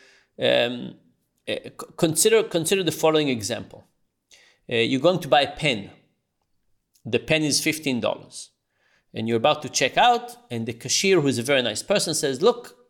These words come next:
you have a really nice smile, a really nice face. I have to tell you, there's a sister store to us, only four blocks down the street, and they're selling the same pen. Instead of for fifteen dollars, for seven dollars. If you want,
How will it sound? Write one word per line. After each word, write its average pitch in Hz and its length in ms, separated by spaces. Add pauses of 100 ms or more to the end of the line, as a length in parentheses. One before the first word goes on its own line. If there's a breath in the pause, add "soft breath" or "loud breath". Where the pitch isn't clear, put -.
(140)
you 123 120
have 147 120
a 147 60
really 156 220
nice 117 260
smile, 135 320
a - 20
really 127 220
nice 107 220
face. 156 280
I 120 60
have 156 160
to - 80
tell 156 240
you, 123 160 (500 loud breath)
there's 123 200
a 131 40
sister - 500
store 117 340
to - 140
us, - 420 (680)
only 196 180
four 170 220
blocks 139 300
down 120 180
the 131 60
street, 277 400
and 143 120
they're 185 140
selling 202 360
the 143 80
same 269 400
pen. 262 400 (760 soft breath)
Instead 131 380
of 226 80
for 143 120
fifteen 277 460
dollars, 247 320
for - 140
seven 165 520
dollars. - 460 (1000)
If 147 200
you 165 80
want, 220 460